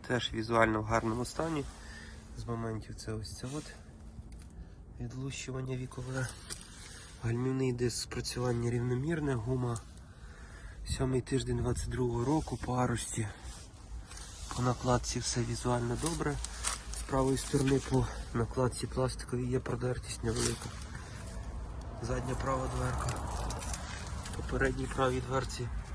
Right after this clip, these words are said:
понизу візуально все добре. Передній правий колесний диск має трішки бордюрку.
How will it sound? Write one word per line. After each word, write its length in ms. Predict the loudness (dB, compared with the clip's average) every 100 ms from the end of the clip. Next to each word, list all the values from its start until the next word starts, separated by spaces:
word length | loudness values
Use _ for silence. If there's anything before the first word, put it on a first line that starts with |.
| -6 -6 -6 -6 -2
понизу 340 | 0 2 0 0 0
візуально 380 | 0 2 2 0
все 160 | -2 0
добре. 300 | 2 2 2 0 -2 -2 -2 -2 -2 -2 -2 0 0 0 2 2 4
Передній 360 | 6 8 8 6
правий 360 | 10 12 12 10
колесний 500 | 10 8 8 8 10
диск 280 | 10 10 10 10 8 8 6 6 6 6 6 4 4 4 2 2 2 4
має 220 | 6 6
трішки 420 | 8 8 6 6
бордюрку. 600 | 6 6 8 6 6 4